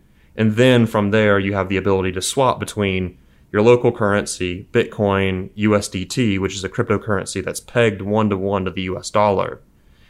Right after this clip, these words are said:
And then if you wanna send it off to another coin, you know, yellow card wallet or cryptocurrency wallet, you can do that.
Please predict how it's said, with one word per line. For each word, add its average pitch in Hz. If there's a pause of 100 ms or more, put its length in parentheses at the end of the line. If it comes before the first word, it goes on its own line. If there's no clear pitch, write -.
(120)
And 104
then 104
if 98
you 98
wanna 98
send 98
it 92
off 90
to 101
another 90
coin, 101
you 95
know, 87
yellow 95
card 87
wallet 90
or 98 (120)
cryptocurrency 98
wallet, 90
you 101
can 92
do 98
that. 90